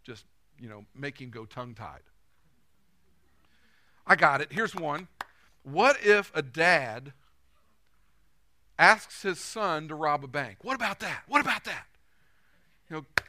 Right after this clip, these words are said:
"Gotcha." Here's the answer to that.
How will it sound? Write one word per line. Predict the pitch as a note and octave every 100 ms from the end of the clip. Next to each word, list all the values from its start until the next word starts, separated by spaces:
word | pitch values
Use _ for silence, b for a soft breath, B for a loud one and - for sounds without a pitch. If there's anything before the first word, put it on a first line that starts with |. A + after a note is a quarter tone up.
| -
"Gotcha." | C#4+ - A#3 A3 _ _ b b b b b b _ _ _ _ _ _ _ _ _ _ _ _ _ _ _ _ _ _ _ _ _ _ _
Here's | A#2+ D#3
the | D3+ D#3
answer | D3 -
to | A#2+
that. | G#2 F2+